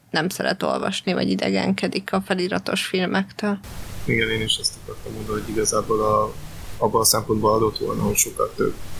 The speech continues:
Speaker 2: emberhez jut el, mert például, hogyha beül az öt éves, hat éves gyerek, hogyan a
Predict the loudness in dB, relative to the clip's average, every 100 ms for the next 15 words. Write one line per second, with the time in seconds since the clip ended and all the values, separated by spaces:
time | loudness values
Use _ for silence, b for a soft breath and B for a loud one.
0 | -4 -2 2 2 2 -2 -4 0 2 2
1 | 0 -6 -2 0 2 2 2 2 4 2
2 | 2 4 4 6 6 6 4 4 2 2
3 | 2 2 2 0 0 0 0 0 2 0
4 | 0